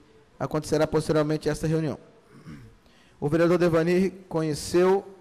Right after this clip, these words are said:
concedeu licença ao vereador Rogerinho. Processo cinco nove meia dois, emenda de lei orgânica, o vereador Fabrício Gandini, parecer do relator pela constitucionalidade e legalidade da matéria,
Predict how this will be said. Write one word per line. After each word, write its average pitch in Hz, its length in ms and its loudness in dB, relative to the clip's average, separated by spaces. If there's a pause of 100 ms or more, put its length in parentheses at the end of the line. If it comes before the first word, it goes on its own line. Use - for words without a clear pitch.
(260)
concedeu 160 420 -2
licença 160 340 -2
ao 156 40 0
vereador 160 320 2
Rogerinho. 147 400 -2 (1000)
Processo 156 800 0 (1300)
cinco 151 260 -6
nove 147 240 2
meia 151 140 2
dois, 165 340 4
emenda 147 240 -2
de 147 80 2
lei 139 80 4
orgânica, 160 400 0
o - 20 0
vereador 147 360 2
Fabrício 143 320 -4
Gandini, 156 500 -2 (600)
parecer 143 260 0
do 151 100 2
relator 147 380 2
pela 143 160 0
constitucionalidade 139 600 -2
e 135 40 -4
legalidade 135 440 0
da 139 100 -2
matéria, 165 440 0